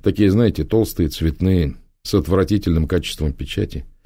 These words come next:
Наверняка вы почти ежедневно выбрасываете очередную порцию этой низкопробной макулатуры, в которую превратились деревья тропических лесов. Я вот тоже обычно их выкидывал. Но в тот раз принёс в квартиру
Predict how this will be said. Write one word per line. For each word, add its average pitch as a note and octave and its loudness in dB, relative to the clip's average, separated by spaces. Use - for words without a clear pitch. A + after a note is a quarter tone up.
Наверняка F3 4
вы F#2 2
почти G2 0
ежедневно G2+ 4
выбрасываете F2 2
очередную F2+ 2
порцию F2 0
этой D#2+ 0
низкопробной D#2+ 0
макулатуры, D#2+ 0
в - -18
которую F#2+ 4
превратились F2+ 4
деревья E2+ 4
тропических D#2+ -2
лесов. - -2
Я E3+ 4
вот D#3+ 2
тоже E2 4
обычно F2+ 0
их E2+ 0
выкидывал. D2+ -4
Но A2+ 2
в - -14
тот A2 2
раз A#2 2
принёс F#2+ 2
в - -14
квартиру A#2 0